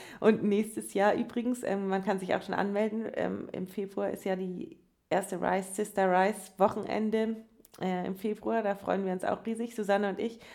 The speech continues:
Also all das ist in zweitausendneunzehn entstanden und, ah, ja, unseren, wir haben uns unseren tollen Bus gekauft. Ich bin so f-, stolz. Das ist eigentlich das Tollste. Also ich meine,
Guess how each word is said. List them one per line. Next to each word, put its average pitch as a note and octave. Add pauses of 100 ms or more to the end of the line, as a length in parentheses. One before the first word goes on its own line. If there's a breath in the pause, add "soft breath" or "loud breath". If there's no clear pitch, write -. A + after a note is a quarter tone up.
(180 loud breath)
Also G#3
all B3
das B3+
ist -
in G#3+
zweitausendneunzehn G#3+
entstanden G3
und, F#3+ (760)
ah, F#3 (300 loud breath)
ja, G#3
unseren, G#3
wir G#3+
haben G3+
uns G#3+
unseren G#3+
tollen G#3+
Bus B3
gekauft. A#3+
Ich -
bin G#3+
so G#3+
f-, -
stolz. - (440 loud breath)
Das F#3+
ist -
eigentlich F#3+
das G3+
Tollste. G#3
Also G3
ich F#3+
meine, F#3+